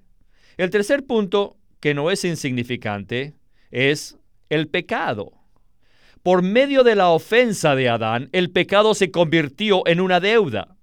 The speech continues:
El siguiente punto es el juicio, ya que después que Adán transgredió, con la transgresión llegó el pecado. Así que Dios tuvo que ejercer el juicio. Por lo tanto, la deuda número cinco es la condenación.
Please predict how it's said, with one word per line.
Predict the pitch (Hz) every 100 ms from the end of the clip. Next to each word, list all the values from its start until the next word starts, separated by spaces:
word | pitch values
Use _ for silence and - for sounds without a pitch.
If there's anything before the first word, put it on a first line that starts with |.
| _ _ _ _ _ _ _
El | 190 208
siguiente | 240 202 208 -
punto | 220 220 208
es | 196 196
el | 185
juicio, | - 262 226 - 107 92 - _ _ _
ya | 135 202 196
que | 202
después | 170 160 - 185 208 202
que | 190 165
Adán | 156 180
transgredió, | 165 175 165 170 165 151 127 127 175 - _ _ _ _
con | 180 185
la | 180
transgresión | 196 233 202 214 202 - 247 226 190 208
llegó | 160 151 131 131 135
el |
pecado. | 131 147 214 208 113 - _ _ _ _ _ _ -
Así | 175 185
que | 202
Dios | 226 247 247
tuvo | 233 220
que | 202 185
ejercer | 175 165 - 156
el | 151
juicio. | 147 240 269 - 110 104 - _ _ _ _ _
Por | 185 180
lo | 185
tanto, | 214 214 175 170
la | 160 160
deuda | 208 233 180 170
número | 175 170 156
cinco | 151 151 127 113 - 120 147 180 - _
es | 151 160
la | 160 165
condenación. | 165 175 180 180 175 233 208 107 -